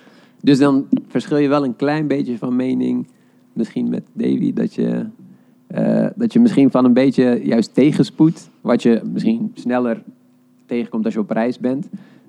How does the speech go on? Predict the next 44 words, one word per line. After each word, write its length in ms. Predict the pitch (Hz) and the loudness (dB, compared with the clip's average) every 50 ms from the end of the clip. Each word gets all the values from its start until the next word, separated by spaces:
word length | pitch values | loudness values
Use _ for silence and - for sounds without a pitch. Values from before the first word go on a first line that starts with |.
| - | -12
dat 140 | _ - 98 | _ -4 0
dat 180 | 117 120 113 120 | 0 0 2 2
eigenlijk, 420 | 117 117 110 113 107 107 101 - | 0 0 2 0 0 0 0 0
eh, 680 | 110 110 107 107 107 107 107 107 107 - - 101 101 104 | 2 2 4 4 4 2 2 0 -2 -4 -4 -4 -2 -2
eh, 120 | 101 101 101 101 101 - _ _ _ _ - - | -2 -4 -4 -6 -8 -12 _ _ _ _ -20 -16
dat 160 | - 98 104 98 | -8 -8 -4 -4
dat 140 | 113 107 | -2 -2
is 100 | - 113 | -2 -2
waar 180 | - 107 110 113 | -2 0 0 0
je 80 | 110 110 | 2 2
naar 160 | 110 107 107 | 2 2 2
op 100 | 104 98 - | 0 -2 -6
zoek 240 | _ - - 131 139 | _ 0 2 2 2
moet. 340 | - 156 160 185 - - _ _ 135 127 | 2 0 -2 -2 -4 -10 _ _ -20 -14
Kan 180 | - - 117 120 | -6 -4 -4 -2
dat, 120 | 139 - - | -2 -4 -6
kan, 160 | - - - - | -8 -10 -10 -8
is 120 | - 123 | -10 -8
dat, 140 | - 143 139 - - - - - _ | -6 -6 -8 -6 -10 -14 -14 -14 _
is 120 | - 143 131 | -10 -6 -4
dat 140 | 151 147 | -4 -2
zo? 220 | - 156 160 - 120 | 0 0 0 0 -2
Dat 180 | 107 123 - | -4 -6 -4
je 60 | - 123 | -2 -2
misschien 300 | 123 - - - 135 123 | -2 -2 -2 -4 -4 0
van 120 | - 120 | 2 4
luxe, 520 | 110 110 123 147 147 - - - 147 151 160 - _ _ _ _ _ _ _ _ _ _ | 4 6 6 4 2 0 -2 -2 -2 -2 -4 -10 _ _ _ _ _ _ _ _ _ _
dat 100 | _ 113 | _ 0
je 60 | 113 120 | 2 2
een 80 | 117 | 2
fi-, 300 | 110 - 131 131 139 127 | 2 2 0 0 0 0
van 100 | - 143 | 0 2
een 80 | 135 123 | 0 2
fijne 320 | - - 143 160 185 190 | 2 0 0 2 2 2
vakantie 340 | 147 160 - 175 170 - 143 | 2 4 2 2 2 4 4
minder 300 | 120 131 175 196 180 180 | 4 6 6 6 6 4
leert 180 | 175 180 180 151 | 4 2 2 2
dan 100 | 147 - | 0 0
van 140 | - 151 | 2 2
een, 220 | 147 139 139 123 110 | 2 2 2 0 -2
van 140 | - 127 120 | -2 -2 2
een 60 | 120 | 2
moeilijke 320 | 117 123 156 180 180 - - | 4 4 4 2 2 0 -4
vakantie? 480 | - 180 - 160 165 160 - 131 131 | -6 -4 -2 -2 -4 -2 -2 -4 -4